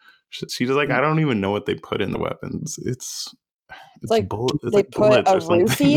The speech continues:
Speaker 2: in it?
Speaker 1: <laughs> Oh, okay, I see. She's
Speaker 2: Is that
Speaker 1: like,
Speaker 2: what
Speaker 1: "They
Speaker 2: she's
Speaker 1: had something
Speaker 2: saying?
Speaker 1: secret." Yeah, she's like, "They had
Speaker 2: <laughs>
Speaker 1: something s-, secret in there that I wasn't aware of, and that's why it hurt me." She's trying to give excuse to why the bullet,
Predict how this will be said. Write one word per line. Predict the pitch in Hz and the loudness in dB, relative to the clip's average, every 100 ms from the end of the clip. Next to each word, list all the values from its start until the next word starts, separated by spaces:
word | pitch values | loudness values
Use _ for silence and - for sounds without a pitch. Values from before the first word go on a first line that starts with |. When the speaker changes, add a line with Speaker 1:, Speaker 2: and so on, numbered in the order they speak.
| 311 | 6
Speaker 2:
in | |
it? | 349 381 403 - 269 - 262 - 160 - - - - | 4 0 -4 -4 -4 0 -2 -4 -6 -4 -6 -6 -10
Speaker 1:
<laughs> | _ _ _ - - - - - - - | _ _ _ -20 -16 -14 -16 -16 -18 -12
Oh, | - 90 92 95 104 104 101 95 101 | -4 0 2 2 2 2 2 2 0
okay, | 101 92 85 82 | 0 -2 0 0
I | 95 | -2
see. | - 90 85 82 - _ _ | -2 0 0 -2 -6 _ _
She's | - 226 | -2 2
Speaker 2:
Is | |
that | |
Speaker 1:
like, | - | 2
Speaker 2:
what | 302 | 2
Speaker 1:
"They | 107 | 0
Speaker 2:
she's | - | 0
Speaker 1:
had | 117 | 0
something | - 117 110 | 0 2 0
Speaker 2:
saying? | - | 0
Speaker 1:
secret." | 117 113 - 104 | -2 -2 -4 -2
Yeah, | 107 98 | 0 0
she's | - 104 | 0 0
like, | 98 | 0
"They | 107 | 0
had | 123 | -2
Speaker 2:
<laughs> | 113 | -2
Speaker 1:
something | 120 104 | -2 -2
s-, | 98 - - - - - - _ _ | -2 -6 -8 -12 -20 -20 -20 _ _
secret | - 123 117 - 95 | -4 -2 -2 0 0
in | 87 | 0
there | 90 87 | -2 -2
that | 87 87 | 0 0
I | 95 | 0
wasn't | 95 101 92 | 0 -2 -2
aware | 90 90 95 92 | -2 0 0 0
of, | 87 87 | 0 -2
and | 90 | -2
that's | 92 - | -2 -2
why | 92 87 | -2 -2
it | 82 | -2
hurt | - 98 - | -4 -4 -4
me." | 95 87 92 - _ _ _ | -4 -4 -4 -10 _ _ _
She's | - - - | -10 -6 -2
trying | 156 139 | 0 2
to | |
give | 120 117 | 2 2
excuse | 107 - - 120 113 - | 0 -4 -2 0 0 0
to | 107 | 0
why | 101 95 101 | 2 2 0
the | 110 | -2
bullet, | 101 110 104 - | 0 0 0 -2